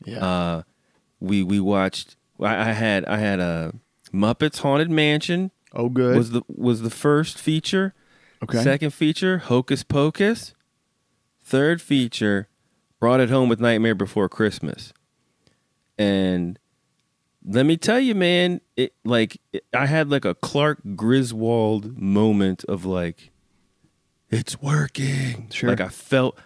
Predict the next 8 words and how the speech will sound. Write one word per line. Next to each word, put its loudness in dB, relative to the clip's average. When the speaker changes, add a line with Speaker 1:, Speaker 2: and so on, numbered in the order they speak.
Speaker 2:
I -8
felt 0
the -14
spirit -2
of -2
Halloween. 2
People -2
trick-or-treated, 0